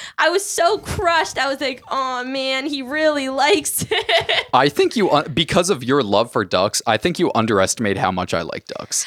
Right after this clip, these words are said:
Speaker 1: I know. And you know what? I really do, because we really like ducks. That's one of our shared, that's how we stay on good terms.
Speaker 2: <laughs> Yes.
Speaker 1: Is
Speaker 2: 'Cause
Speaker 1: because
Speaker 2: I also have always
Speaker 1: I
Speaker 2: loved
Speaker 1: know, you,
Speaker 2: ducks.
Speaker 1: I know. And that's what I, in that moment, I said to myself, I said,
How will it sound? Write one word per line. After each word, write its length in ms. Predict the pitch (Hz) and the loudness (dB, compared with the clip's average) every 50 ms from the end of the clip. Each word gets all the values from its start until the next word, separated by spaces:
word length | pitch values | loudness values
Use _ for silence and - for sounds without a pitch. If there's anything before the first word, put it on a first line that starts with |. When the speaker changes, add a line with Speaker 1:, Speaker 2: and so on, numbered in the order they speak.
| - - - | -6 -2 0
Speaker 1:
I 160 | 247 277 285 | 2 2 2
know. 420 | 285 262 240 226 220 214 196 196 - - | 0 -2 -2 -2 -2 -2 -2 -4 -2 -2
And 120 | 269 285 | -2 0
you 80 | 294 294 | 0 -2
know 140 | 294 285 294 | -2 0 0
what? 160 | 294 285 - | 0 -2 -2
I 120 | - 254 | -4 -6
really 260 | 247 269 302 302 311 | -6 -6 -6 -8 -8
do, 180 | 240 - 294 277 | -8 -8 -10 -10
because 420 | 226 226 - 262 240 226 214 - - _ _ _ _ _ _ _ _ _ _ _ _ | -10 -10 -10 -10 -10 -10 -10 -12 -18 _ _ _ _ _ _ _ _ _ _ _ _
we 280 | - 233 269 269 262 240 | -14 -10 -8 -8 -8 -8
really 340 | 226 240 269 294 302 302 277 | -6 -6 -6 -6 -6 -6 -6
like 240 | 254 254 262 254 | -6 -6 -8 -8
ducks. 500 | - 233 226 226 226 - - - - - _ _ _ - | -6 -6 -6 -6 -6 -8 -12 -14 -14 -16 _ _ _ -8
That's 180 | 240 254 247 - | -8 -8 -8 -8
one 140 | 269 277 | -8 -8
of 80 | 285 277 | -6 -6
our 100 | 277 277 277 | -6 -6 -6
shared, 280 | - - 262 262 269 | -6 -6 -6 -6 -6
that's 200 | 240 240 254 - | -6 -6 -8 -6
how 120 | - 294 294 | -6 -6 -4
we 80 | 285 277 | -4 -6
stay 200 | - - 233 240 | -8 -6 -6 -6
on 140 | 240 233 226 | -6 -6 -8
good 160 | 214 208 - | -8 -10 -10
terms. 500 | - 220 220 202 156 - - 214 - - | -8 -8 -8 -8 -8 -10 -12 -12 -6 -2
Speaker 2:
<laughs> 40 | - - - | -2 0 4
Yes. 560 | - 220 - - - 156 131 - - - - - - - - - - - - | 4 4 4 6 4 4 4 2 0 -2 -4 -6 -12 -14 -16 -18 -8 -2 0
Speaker 1:
Is 80 | - | 0
Speaker 2:
'Cause 80 | 285 277 | 0 2
Speaker 1:
because 220 | 302 381 - - | 2 2 4 4
Speaker 2:
I 180 | - - 208 233 | 6 6 8 8
also 400 | 165 151 160 160 - 170 156 147 | 8 6 6 4 6 6 6 6
have 200 | 160 - 147 113 | 4 4 2 2
always 580 | - - 123 127 139 139 123 120 113 107 92 92 | 4 6 6 8 8 8 6 6 6 4 4 4
Speaker 1:
I 100 | - - | 4 4
Speaker 2:
loved 220 | 117 117 117 107 - 330 311 277 - | 6 6 6 6 4 4 2 2 4
Speaker 1:
know, 80 | 113 110 | 4 4
you, 60 | - | 4
Speaker 2:
ducks. 120 | - - 277 277 277 285 | 4 2 2 4 4 4
Speaker 1:
I 20 | |
know. 200 | 277 311 311 285 | 2 2 0 0
And 180 | 233 254 247 247 | -2 -4 -2 -2
that's 220 | 269 294 294 - | -2 -2 -2 -4
what 100 | 285 269 | -6 -6
I, 280 | 262 254 247 247 - - _ - | -6 -6 -6 -8 -12 -10 _ -6
in 140 | 240 254 | -4 -2
that 220 | 269 269 262 - 214 | -2 -2 -2 -2 -4
moment, 440 | 220 233 269 269 247 214 208 - - | -6 -6 -4 -4 -6 -6 -6 -8 -6
I 140 | - 190 208 | -6 -6 -6
said 240 | 208 - 247 247 240 | -6 -6 -8 -10 -10
to 80 | - 233 | -10 -10
myself, 480 | 220 208 202 202 - 202 190 190 - 214 | -10 -10 -10 -8 -8 -6 -6 -8 -8 -10
I 60 | 202 | -10
said, 380 | - - 208 196 190 190 208 | -10 -8 -8 -8 -10 -12 -14